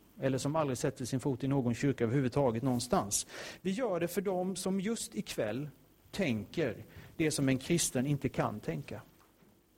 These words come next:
Att det är hopplöst. Vi vet något annat,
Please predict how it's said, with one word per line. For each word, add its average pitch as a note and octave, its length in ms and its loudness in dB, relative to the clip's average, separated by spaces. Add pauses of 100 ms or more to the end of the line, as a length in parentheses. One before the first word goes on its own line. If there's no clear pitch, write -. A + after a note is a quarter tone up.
(120)
Att A#2+ 160 0
det A#2+ 80 8
är A2+ 40 8
hopplöst. A2 760 0 (1300)
Vi E3 160 0
vet E3 300 0
något D3+ 160 -2
annat, E3+ 600 -2